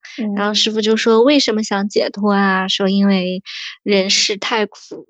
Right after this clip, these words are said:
Speaker 2: 情绪太苦。”
Speaker 1: 嗯，嗯哼。
Speaker 2: <laughs> 然后我有的时候就跟师父说，我说：“好像的确是。”我说：“是会有很多的起伏，也有很多的痛苦。”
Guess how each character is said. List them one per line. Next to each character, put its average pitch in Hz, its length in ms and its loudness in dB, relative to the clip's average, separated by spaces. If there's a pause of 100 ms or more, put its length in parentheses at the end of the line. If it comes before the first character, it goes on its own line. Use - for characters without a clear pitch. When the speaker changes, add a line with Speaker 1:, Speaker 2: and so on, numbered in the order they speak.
Speaker 2:
情 185 300 -6
绪 202 260 2
太 202 300 -2
苦。” 202 140 -10 (800)
Speaker 1:
嗯， 202 200 0
嗯 - 20 -
哼。 208 180 0 (640)
Speaker 2:
<laughs> 202 260 2
然 202 100 2
后 196 60 4
我 202 100 4
有 208 80 2
的 190 80 0
时 196 140 -4
候 190 60 2
就 196 100 0
跟 202 160 0
师 214 180 -2
父 202 140 -4
说， 208 200 0
我 196 80 2
说 208 220 -2
：“好 - 160 -4
像 202 580 -2
的 190 180 -4
确 214 280 0
是。” - 360 0
我 196 140 -2
说 196 460 0 (400)
：“是 - 180 0
会 - 160 2
有 190 120 6
很 196 160 -2
多 190 120 -2
的 202 120 0
起 - 280 -4
伏， 202 280 -6
也 202 120 4
有 196 120 2
很 196 180 -8
多 - 200 -10
的 202 100 0
痛 247 280 2
苦。” - 320 -8